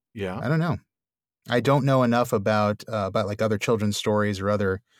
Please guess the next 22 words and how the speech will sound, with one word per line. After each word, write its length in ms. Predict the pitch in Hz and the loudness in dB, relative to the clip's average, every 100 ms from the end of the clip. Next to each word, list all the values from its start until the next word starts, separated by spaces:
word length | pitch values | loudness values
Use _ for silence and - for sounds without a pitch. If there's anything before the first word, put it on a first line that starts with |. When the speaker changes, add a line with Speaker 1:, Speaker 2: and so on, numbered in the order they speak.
| _ _ | _ _
Speaker 2:
other 180 | 113 110 | -2 -2
toy 260 | 107 120 113 | 0 -2 0
coming 220 | 113 104 | 0 -2
to 80 | 104 | 0
life 200 | 101 104 | -2 -2
stories 440 | - 101 95 90 | -4 -2 -2 -6
to, 200 | - 95 | -6 -6
to 120 | - 110 | -4 -2
know 140 | 110 | 0
for 140 | 107 101 | 0 -4
sure 240 | - 104 | 0 0
that 180 | 95 - | 0 -2
this 180 | 104 - | -4 -2
was 140 | 95 | -2
a 80 | 92 | -4
thing, 360 | - 110 123 92 | -2 -2 0 -2
but 120 | 92 | -2
it, 80 | 92 | -4
it 80 | 107 | -4
certainly 300 | - 131 107 | -4 -2 -2
seems 280 | - 120 107 | -2 -4 -2
like 160 | 92 | -4